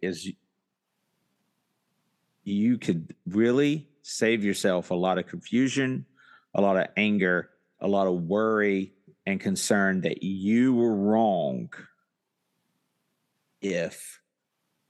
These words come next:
you, if you change the way you look at God's will, and it's less of, "Oh, this is the call, this is how, this is matter of fact," then you may never be someone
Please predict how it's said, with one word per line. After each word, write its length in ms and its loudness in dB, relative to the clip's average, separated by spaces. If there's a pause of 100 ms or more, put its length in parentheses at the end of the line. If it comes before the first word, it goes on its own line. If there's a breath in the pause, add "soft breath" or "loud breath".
(120)
you, 600 0 (160)
if 200 -2
you 320 2 (120)
change 520 0
the 80 4
way 160 4
you 120 4
look 240 2
at 120 2
God's 320 0
will, 280 0
and 120 0
it's 280 -4
less 380 0
of, 640 0 (560)
"Oh, 80 -6
this 260 -2
is 100 0
the 100 2
call, 560 0
this 220 2
is 80 0
how, 360 2 (240)
this 460 0
is 240 0 (100)
matter 440 2
of 80 -2
fact," 580 -4 (1600)
then 240 -2
you 140 2
may 240 2
never 400 2
be 240 0
someone 840 0